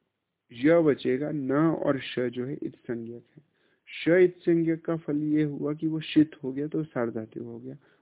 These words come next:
पर क्योंकि वो पित्त नहीं है, ठीक है, श जो है यहाँ पे, अ, शन, शप में तो प इत्संज्ञक होता है, यहाँ पे शन में प है ही नहीं, तो इत्संज्ञक नहीं है,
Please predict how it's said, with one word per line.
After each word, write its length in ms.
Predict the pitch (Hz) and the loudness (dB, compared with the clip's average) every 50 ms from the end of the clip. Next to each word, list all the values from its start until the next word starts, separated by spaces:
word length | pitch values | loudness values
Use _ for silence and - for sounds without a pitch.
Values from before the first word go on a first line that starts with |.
| _ _ - | _ _ -10
पर 120 | 143 143 | -10 -10
क्योंकि 420 | 143 - 165 160 160 160 160 - | -6 -4 -2 -2 -2 -2 -4 -4
वो 160 | 170 165 170 165 | -4 -2 -2 -4
पित्त 460 | 165 - _ - 185 170 165 _ - | -4 -8 _ -8 -8 -8 -2 _ 0
नहीं 420 | 180 175 160 143 147 147 139 131 | 0 2 0 0 -2 -2 -4 -4
है, 120 | 135 143 185 - _ _ _ _ _ _ _ _ _ _ - | -8 -12 -12 -14 _ _ _ _ _ _ _ _ _ _ -20
ठीक 160 | - - - | -12 -10 -10
है, 80 | 180 180 _ _ _ | -10 -10 _ _ _
श 200 | - - - 147 | -18 -2 0 2
जो 320 | 147 151 151 151 151 143 | 4 4 4 2 0 -2
है 280 | 151 202 254 _ _ _ _ _ _ _ _ _ - - | -2 -6 -10 _ _ _ _ _ _ _ _ _ -10 -8
यहाँ 240 | 135 139 135 135 135 | -6 -4 -4 -6 -6
पे, 240 | 135 135 147 143 - | -4 -4 -2 -2 -4
अ, 40 | - - - - 151 143 139 156 160 160 165 - - - | -6 -10 -10 -8 -8 -6 -6 -6 -6 -8 -8 -8 -8 -10
शन, 580 | - - - - 147 151 156 160 - - - - | -12 -12 0 2 4 4 4 4 2 -2 -6 -10
शप 300 | - - - 147 143 - - | -10 -2 0 0 0 0 0
में 240 | 151 160 160 156 156 | 0 2 2 2 4
तो 260 | - 180 - - - _ - | 2 0 0 -2 -4 _ 0
प 160 | 156 165 170 - - | 2 2 2 2 0
इत्संज्ञक 460 | 160 160 - - 165 160 160 165 165 | 0 0 0 0 2 2 2 2 0
होता 280 | 156 160 156 156 156 | -2 -4 -6 -6 -4
है, 80 | 156 151 | -2 -2
यहाँ 160 | 156 156 151 | -2 -2 -2
पे 140 | 151 160 156 | -2 -4 -6
शन 260 | 147 - - 151 151 | -6 -6 -6 -4 -2
में 220 | 156 156 165 165 160 | -2 -2 -2 -2 -4
प 340 | 165 - 156 156 151 147 143 | -4 -2 -2 -2 -2 -2 -2
है 120 | 147 156 | 0 0
ही 100 | 160 170 | 2 2
नहीं, 180 | 170 160 156 156 | 0 -2 -2 -2
तो 120 | - 165 | -4 -6
इत्संज्ञक 520 | 160 - _ - 151 143 147 143 143 151 156 | -6 -8 _ -6 -6 -4 -4 -6 -8 -8 -10
नहीं 320 | 151 147 147 147 156 160 | -10 -10 -10 -10 -12 -12
है, 60 | 165 | -14